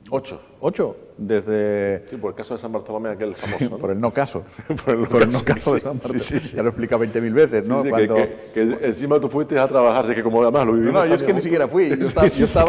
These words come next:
Speaker 1: que,
Speaker 2: en los
Speaker 1: que
Speaker 2: estudios de la radio.
Speaker 1: eso, que estabas implicado en, en una cuestión meramente informativa.
Speaker 2: Contando
Speaker 1: Sí,
Speaker 2: lo que
Speaker 1: sí.
Speaker 2: pasa, pero claro, allí, y, y como yo estaba todo el, con
Speaker 1: Sí,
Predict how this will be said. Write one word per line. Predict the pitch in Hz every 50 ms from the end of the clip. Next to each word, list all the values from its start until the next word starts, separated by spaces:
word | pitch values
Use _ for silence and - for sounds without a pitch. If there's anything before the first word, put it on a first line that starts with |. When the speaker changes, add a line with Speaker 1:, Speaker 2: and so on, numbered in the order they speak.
| 180
Speaker 1:
que, | 175 175
Speaker 2:
en | 165 160
los | 156 147
Speaker 1:
que | 156 139 135
Speaker 2:
estudios | 147 165 170 170 156
de | 160 156
la | 143 135
radio. | 147 196 202 151 -
Speaker 1:
eso, | 120 117 120
que | 107
estabas | - - 131 135 131
implicado | 135 135 143 131 151 160 160 165 170
en, | - - 139 120 131 - -
en | 123
una | 117 127 139
cuestión | 131 131 120 - 156
meramente | 147 143 131 131 139 135 135
informativa. | 113 113 120 127 123 135 135
Speaker 2:
Contando | 127 110 147 151 156 156
Speaker 1:
Sí, | 151
Speaker 2:
lo | 143
que | 135
Speaker 1:
sí. | 123
Speaker 2:
pasa, | 151 120 107
pero | - 107 -
claro, | 127 151 127
allí, | 101 104 117 131 135 143 151 123 123 113 110 -
y, |
y | 117
como | 98 98 98
yo | 92 92 104 120 135
estaba | 127 131 135 131 127 117 104 101 101 - - - -
todo | 123 117 117 120 120
el, | 117 117 117 120 113 104
con | -
Speaker 1:
Sí, | -